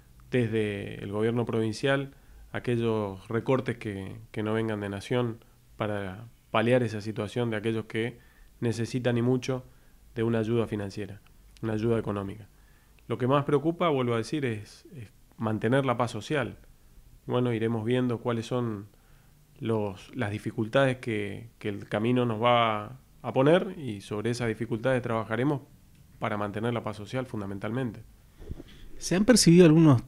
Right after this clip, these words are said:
Speaker 2: algún tipo de conflicto vinculado ya a esta situación actualmente o, este, todavía hay, hay calma en ese sentido, una, una, una calma expectante aquí en la provincia?
Speaker 1: Afortunadamente no. Hoy, hoy en otra nota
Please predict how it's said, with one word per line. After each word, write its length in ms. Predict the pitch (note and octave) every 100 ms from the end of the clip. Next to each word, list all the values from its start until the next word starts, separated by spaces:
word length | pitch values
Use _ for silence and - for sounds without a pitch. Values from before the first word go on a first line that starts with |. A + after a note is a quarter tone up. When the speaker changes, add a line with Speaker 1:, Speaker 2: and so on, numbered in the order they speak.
| B2+
Speaker 2:
algún 260 | B2 C#3+
tipo 200 | C#3 C#3
de 60 | C3+
conflicto 600 | B2 G#2+ - C3+ - C3 - -
vinculado 480 | A2+ A#2 A2 G#2+ C3+
ya 140 | A#2 B2
a 80 |
esta 180 | A#2 C#3
situación 460 | B2 A2+ G#2+ C#3 C3+
actualmente 760 | A2+ B2+ B2 C3 E3 F3 F#3+ - - - -
o, 400 | A#2+ C3 C#3+ C#3
este, 320 | A2 - A2
todavía 720 | G2+ A2 A#2+ B2+ A#2+ G#2+ G#2
hay, 180 | A2+ C3
hay 180 | B2+ B2+
calma 540 | B2 C#3 C#3 C3 B2 A#2
en 100 | A#2
ese 180 | A2
sentido, 400 | A2+ A2+ A#2+ B2+
una, 320 | A#2 A2 G2+ G#2
una, 320 | A2 G#2 G#2
una 180 | A#2+ A#2
calma 220 | B2+ B2+
expectante 520 | C3 A#2+ C3 A#2+ A2+
aquí 140 | G2+
en 60 | G#2+
la 80 | G#2
provincia? 420 | G2 G2+ G2 - - - - -
Speaker 1:
Afortunadamente 760 | - C#3 D3+ D#3+ F#3 F3+ E3
no. 320 | E3 C#3+ B2 -
Hoy, 560 | C#3 C#3 C3+ C3 A2+ A#2 - - - - - - - -
hoy 140 | C3
en 120 | C3 C3+
otra 240 | C#3 C3+
nota 580 | C#3+ D3 D3 B2+ A#2+